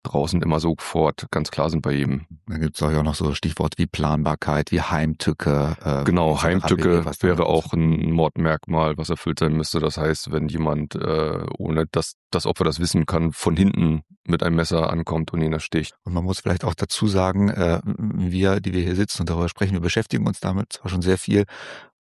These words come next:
Speaker 2: aber es gibt Leute, die beschäftigen sich damit noch viel mehr, die müssen das nämlich studieren, äh, viele Jahre lang. Das ist ein sehr anspruchsvolles Studium, also,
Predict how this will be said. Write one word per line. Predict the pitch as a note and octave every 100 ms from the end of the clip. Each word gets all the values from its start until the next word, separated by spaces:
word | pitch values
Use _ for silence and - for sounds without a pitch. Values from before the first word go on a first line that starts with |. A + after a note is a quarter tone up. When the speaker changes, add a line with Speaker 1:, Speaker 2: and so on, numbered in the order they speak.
| -
Speaker 2:
aber | F2
es | F#2
gibt | - -
Leute, | F#2 F2
die | F#2+
beschäftigen | F2+ G2 - G2
sich | F#2
damit | F2 F2+ F#2
noch | F2+
viel | - F#2+
mehr, | F2 A2 B2
die | G2+ F2
müssen | G2+ G2+ F#2+
das | F2+
nämlich | G2 F2+
studieren, | - G2 A2 B2+ B2+
äh, | A#2 F#2+ G#2+
viele | - - A2
Jahre | G2 F2+ A2+
lang. | G#2+ A2+ G#2
Das | D#2+
ist |
ein | F#2
sehr | G#2+ G2+
anspruchsvolles | - - - G2+ G2
Studium, | - A#2 G#2+ G2+ G#2
also, | F2+ F2+ F2+